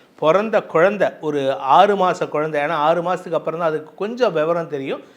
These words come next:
கொஞ்சம் அது, அது வந்து என்னங்கிறதே தெரியும். அதுக்கு முன்னாடி அதுக்கு வந்து அந்த, அஹ், விஷன் வந்து குறைவா இருக்கும். அதாவது அம்மா அப்பா தெரியும், சில உறவினர்கள் தெரியும். அதனால ஆறு மாச குழந்தையில, ஆறு, ஒரு வயசு குழந்தையிலேருந்து தொண்ணூறு வயசு, நூறு வயசு தாத்தா பாட்டி வரைக்கும்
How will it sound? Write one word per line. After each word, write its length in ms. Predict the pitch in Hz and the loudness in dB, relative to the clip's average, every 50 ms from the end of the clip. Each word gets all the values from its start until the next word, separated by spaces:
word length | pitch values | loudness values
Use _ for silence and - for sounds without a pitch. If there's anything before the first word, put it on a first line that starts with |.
| _ _ _ | _ _ _
கொஞ்சம் 340 | - 208 240 254 262 247 214 | -2 -2 -2 2 4 6 6
அது, 140 | 185 180 175 | 6 6 4
அது 180 | 156 151 165 | 2 4 2
வந்து 200 | 160 160 180 220 | 0 0 -2 -4
என்னங்கிறதே 640 | 196 160 156 170 196 220 220 208 202 196 190 180 175 | -2 -2 -2 0 0 0 0 0 0 -2 -2 -4 -4
தெரியும். 240 | - 185 180 185 170 | -4 -4 -4 -4 -6
அதுக்கு 200 | 151 151 147 147 | -6 -8 -8 -10
முன்னாடி 280 | 160 170 185 190 180 165 | -4 -2 -2 -2 0 -2
அதுக்கு 240 | 151 147 143 147 | -4 -4 -6 -6
வந்து 120 | 143 160 190 | -6 -6 -8
அந்த, 160 | 180 156 135 117 - - - - _ _ _ | -4 -2 -4 -4 -4 -10 -20 -20 _ _ _
அஹ், 180 | 131 131 139 135 | -4 -4 -4 0
விஷன் 320 | 143 190 208 - 285 269 233 | -2 -2 0 2 0 0 0
வந்து 240 | 190 175 185 226 - - | 0 -2 -4 -4 0 0
குறைவா 360 | 160 156 175 180 180 180 165 | 2 4 4 4 6 6 6
இருக்கும். 340 | 156 - 135 - 151 139 - _ | 4 2 -2 -8 -14 -14 -14 _
அதாவது 340 | 180 156 151 185 196 202 208 | -8 0 2 2 2 4 2
அம்மா 260 | 185 160 175 190 196 | 2 0 0 0 0
அப்பா 240 | 196 185 190 190 175 | 0 2 2 0 0
தெரியும், 360 | 170 165 165 170 185 226 240 - - - _ | 0 0 -4 -4 -4 -6 -8 -14 -18 -20 _
சில 320 | _ - - 202 202 202 | _ -6 -4 0 2 4
உறவினர்கள் 500 | 185 180 180 190 190 185 180 175 160 151 | 4 4 2 2 0 -2 -2 -2 -2 -4
தெரியும். 340 | 139 156 139 139 135 131 - _ - _ _ _ _ _ _ - _ | -4 -6 -8 -8 -8 -10 -12 _ -20 _ _ _ _ _ _ -6 _
அதனால 400 | 135 147 156 165 180 240 - - - | 0 2 2 4 2 2 0 -2 -2
ஆறு 360 | - 131 156 190 233 247 254 233 | 2 6 8 8 8 6 4 0
மாச 300 | 226 226 214 220 208 185 | 2 0 0 0 -2 -4
குழந்தையில, 460 | - 165 170 180 202 175 170 165 156 | 0 2 2 2 2 2 0 2 2
ஆறு, 300 | 139 131 151 160 151 139 | 2 2 0 0 -2 -2
ஒரு 200 | 156 190 226 240 | -2 -2 2 4
வயசு 280 | 233 226 220 - - | 4 2 2 0 -6
குழந்தையிலேருந்து 720 | 151 - 160 160 175 185 190 185 170 151 143 139 139 196 254 - - - _ _ _ _ _ | -6 -2 0 0 0 0 0 -2 -2 -2 -4 -4 -6 -6 -6 -8 -12 -20 _ _ _ _ _
தொண்ணூறு 440 | - 180 190 214 240 269 269 254 233 | -4 -2 -2 0 0 2 2 2 4
வயசு, 280 | 214 208 202 143 147 156 | 2 2 0 -2 -4 -8
நூறு 320 | 160 180 214 240 247 233 | -6 -4 -2 -2 0 0
வயசு 280 | 214 202 185 180 - - | 0 0 -2 -2 -6 -4
தாத்தா 420 | - 156 165 185 185 - 214 202 | -2 0 0 0 0 0 -2 0
பாட்டி 360 | 185 180 175 170 165 - 165 147 | 0 0 -2 -2 -2 -6 -6 -4
வரைக்கும் 460 | 147 147 147 151 151 - 202 220 | -2 -2 -4 -4 -8 -10 -12 -12